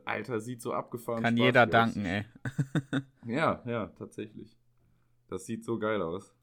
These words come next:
Speaker 1: Ja, und da hab ich mir gedacht, boah, da, da, da ist ja noch Potenzial, da muss es ja noch irgendwas
Speaker 2: Ja,
Speaker 1: geben.
Speaker 2: was ich mal gespielt habe, war, äh, so Fußgolfball.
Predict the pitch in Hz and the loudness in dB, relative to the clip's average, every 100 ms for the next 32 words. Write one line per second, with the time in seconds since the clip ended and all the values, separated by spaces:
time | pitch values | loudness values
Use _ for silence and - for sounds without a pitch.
0 | _ _ _ _ _ - 87 82 82 98 | _ _ _ _ _ -16 -10 -6 -2 -2
1 | - 104 95 95 - 87 85 80 71 82 | -2 -6 -6 -6 -8 -10 -8 -10 -12 -14
2 | 73 87 80 82 - 98 87 82 - 95 | -12 -14 -14 -14 -12 -10 -10 -12 -14 -12
3 | 92 87 101 90 82 87 95 - - 107 | -12 -10 -8 -8 -8 -8 -10 -12 -12 -8
4 | 95 92 82 104 101 - 120 131 135 78 | -8 -8 -8 -8 -6 2 8 10 10 6
5 | 67 113 127 139 - 135 131 131 - 139 | 0 4 4 4 0 2 2 -2 -6 -6
6 | 147 139 139 131 127 123 113 117 113 113 | -6 -2 0 2 2 -2 0 4 6 6
7 | 110 101 107 107 107 - - 180 - 101 | 4 2 0 -2 -4 -6 -4 -4 0 2
8 | 98 - 95 95 98 | 2 0 -2 0 -2